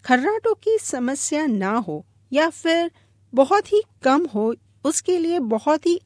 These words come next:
आसान से उपाय Sleep Disorder Organization Australia ने कहे हैं, उसमें है सोने से कम से कम तीन घंटे पहले अपना भोजन ले लेना, भोजन में भारी पदार्थ नहीं लेना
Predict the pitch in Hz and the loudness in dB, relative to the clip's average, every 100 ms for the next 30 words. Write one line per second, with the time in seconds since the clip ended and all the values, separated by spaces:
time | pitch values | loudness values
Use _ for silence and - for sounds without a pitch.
0 | - 208 220 - 302 302 294 - 311 - | -6 -2 -2 0 0 0 -2 -4 -6 -6
1 | 196 - 240 233 _ _ _ - - 320 | -4 0 0 0 _ _ _ -10 0 2
2 | 392 - _ - 220 247 - 285 277 269 | 2 -2 _ -12 -2 0 0 0 0 2
3 | 285 285 _ _ _ _ _ - 220 262 | 0 0 _ _ _ _ _ -2 0 0
4 | 262 247 240 262 - 277 - 214 - 269 | 0 0 -2 -4 -4 -8 -4 -4 -2 -2
5 | 247 254 240 254 247 - 185 277 285 208 | -2 -2 -2 -4 -4 -4 -2 -2 -2 -4
6 | - _ _ _ _ _ - 359 - 403 | -6 _ _ _ _ _ -2 -2 0 -2
7 | 359 415 - - 247 269 330 339 320 330 | -2 -4 -4 -4 -2 -2 -2 -4 -6 -6
8 | - - 240 262 - 339 - - 269 285 | -8 -6 -4 -4 -6 -6 -8 -6 -4 -4
9 | _ - 302 427 330 262 247 269 214 202 | _ -2 0 2 2 2 2 0 0 -2
10 | 214 214 _ _ _ _ - 262 254 269 | -2 -4 _ _ _ _ -2 -2 0 -2
11 | 320 208 185 190 240 285 285 285 285 277 | 0 0 2 4 2 2 0 0 -2 -6
12 | 370 _ _ _ 214 277 277 320 370 320 | -10 _ _ _ 2 4 4 4 2 2
13 | 339 330 233 185 185 214 285 269 226 226 | 2 0 -2 -2 0 0 -2 -2 0 0
14 | 233 - 190 165 185 254 285 277 269 | 0 -2 -6 -2 2 4 2 0 -2